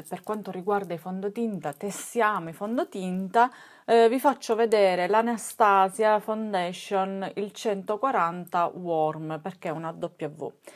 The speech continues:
Questo è quello che mi è stato dato da Sephora e, ehm, mi è stato consigliato dalla ragazza perché si avvicinava tantissimo al mio colorito e, ehm,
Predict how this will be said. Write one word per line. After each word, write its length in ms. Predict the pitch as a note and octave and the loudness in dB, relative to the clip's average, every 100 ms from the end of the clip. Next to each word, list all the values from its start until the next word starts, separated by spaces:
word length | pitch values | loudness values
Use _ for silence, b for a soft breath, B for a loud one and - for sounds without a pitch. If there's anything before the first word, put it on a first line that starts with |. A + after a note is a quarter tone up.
| B B B | B B B
Questo 380 | - D#4+ - F4 | 2 2 2 -2
è 100 | D#4+ | 2
quello 260 | B3+ A3+ G#3+ | 4 6 6
che 100 | G3+ | 2
mi 100 | G3 | -4
è 40 | |
stato 300 | - G3 F#3+ | -2 -2 0
dato 400 | F#3+ F#3 F#3 F3+ | 4 4 4 0
da 320 | E3+ E3+ F3 | 2 4 4
Sephora 1000 | - - - E3+ D#3+ D#3 F3+ G3+ A3 C#4 _ b b b b | -2 -8 -2 0 -2 -2 0 4 4 2 _ b b b b
e, 240 | - G#3+ - | -2 0 2
ehm, 960 | F#3 F3 E3+ E3 E3 E3 E3 D#3+ D#3+ | 2 2 2 0 -2 -6 -8 -8 -6
mi 60 | E3+ | -6
è 40 | |
stato 280 | G3 G#3+ F#3 | -2 0 0
consigliato 640 | F3 F#3+ F#3+ A3 G3+ F#3 F3 | 0 -2 -2 0 2 2 0
dalla 260 | E3 F3+ | 0 0
ragazza 760 | B3+ D4 E3 D#3+ - - F#3+ F#3 | 0 2 0 -2 -6 -2 0 2
perché 500 | F#3+ F#3 - F3+ E3+ | 0 -6 -4 -2 -2
si 120 | F3+ | -4
avvicinava 480 | E3 F3+ F#3 F3 E3+ | -12 -12 -6 -6 -6
tantissimo 540 | F3 F3+ G3 F#3+ E3 | -8 -10 -10 -12 -14
al 60 | D#3+ | -12
mio 220 | F3 E3 | -10 -10
colorito 680 | D#3+ F#3 B3 F3+ D#3+ G3 A3 B B B | -8 -8 -8 -8 -4 -2 -2 B B B
e, 240 | - G3 - | 2 4 4
ehm, 920 | F#3 F3 E3 D#3+ D#3 D#3 D#3 D#3 D#3+ | 2 0 0 -2 -2 -6 -8 -10 -12